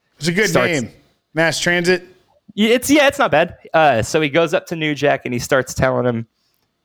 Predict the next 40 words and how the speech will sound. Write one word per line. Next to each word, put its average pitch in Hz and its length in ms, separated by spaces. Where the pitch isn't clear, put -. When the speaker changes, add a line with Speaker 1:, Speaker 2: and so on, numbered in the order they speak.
Speaker 2:
the 120 120
way 131 220
he 131 140
wants 123 300
the 120 80
fight 127 340
to 113 120
go, 101 260
and 107 160
that 110 200
pisses 135 380
New 123 160
Jack 110 280
off. 107 300
A, 151 220
because 139 380
New 139 120
Jack, 123 280
you 156 60
know, 156 60
that's 139 160
his 135 280
shit, - 340
and 127 100
this 117 120
dude's, 123 380
who 123 180
the 123 80
fuck 127 240
is 104 80
this 110 160
dude? 107 260
But 127 200
B, 175 220
because - 260
he's 147 220
constantly 127 640
high 107 260
on 98 100
cocaine. 92 440